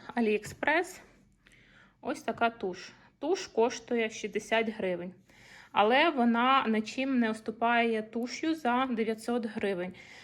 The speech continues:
Навіть в Україні якась лабораторія робила тести, і вони сказали, що вона дуже якісна. Шістдесят гривень. Ось така туш. Вона мені дуже сподобалася. Вона неймовірно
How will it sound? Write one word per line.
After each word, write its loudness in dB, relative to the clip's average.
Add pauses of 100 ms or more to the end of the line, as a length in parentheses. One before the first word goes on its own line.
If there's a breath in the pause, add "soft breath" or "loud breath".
(180 loud breath)
Навіть 4
в -4
Україні 2
якась 0
лабораторія 0
робила 0
тести, 0 (320)
і 0
вони 4
сказали, 2
що -4
вона 0
дуже 0
якісна. -4
Шістдесят 2
гривень. 0 (540 loud breath)
Ось -4
така 0 (760 loud breath)
туш. -2
Вона 0
мені 2
дуже 0
сподобалася. -2 (1600 loud breath)
Вона 0
неймовірно 2